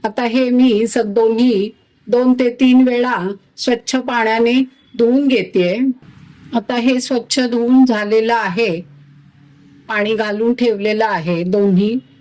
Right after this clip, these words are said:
उडदाची डाळ आणि वरीचे तांदूळ आणि मेथी हे आता आपल्याला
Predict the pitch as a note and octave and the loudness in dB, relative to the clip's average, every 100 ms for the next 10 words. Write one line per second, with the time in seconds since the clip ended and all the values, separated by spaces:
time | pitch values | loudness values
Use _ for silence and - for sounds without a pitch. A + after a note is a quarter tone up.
0 | - G#3+ G#3 A3 G#3 A#3+ A3+ G#3 G#3+ F#3+ | -8 -6 -4 -6 -4 -2 -2 -4 -4 -6
1 | B3+ - _ - G#3+ A3 G#3+ G#3+ A#3+ B3 | -8 -18 _ -6 -4 -2 0 -2 -2 -2
2 | A#3 A#3 G#3+ G#3 A#3 A3+ A#3 B3 A#3+ - | -2 -2 -2 0 0 2 2 4 2 0
3 | - E3 - _ _ A#3 A3+ A3+ A#3+ A#3 | -4 -6 -8 _ _ -2 0 -2 -4 -2
4 | A#3+ A#3 B3+ F3+ | 0 0 -2 -4